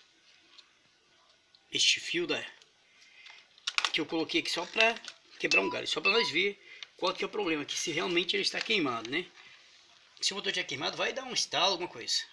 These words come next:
Vamos ver. Vai ficar estalando, provavelmente.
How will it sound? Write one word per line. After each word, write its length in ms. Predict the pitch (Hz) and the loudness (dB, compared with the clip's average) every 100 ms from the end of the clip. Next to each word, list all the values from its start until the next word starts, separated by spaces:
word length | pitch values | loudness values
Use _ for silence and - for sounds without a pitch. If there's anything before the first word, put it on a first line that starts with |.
| - | -8
Vamos 160 | 170 | -2
ver. 200 | 185 - - _ - - - - - _ _ _ - | 0 -2 -6 _ -20 -20 -20 -20 -20 _ _ _ -2
Vai 120 | 135 | 0
ficar 180 | - 123 | 0 -4
estalando, 680 | - 113 120 165 190 175 151 - - | -4 -4 -2 0 0 -2 -8 -18 -8
provavelmente. 500 | 170 170 131 - | -4 -2 -4 -8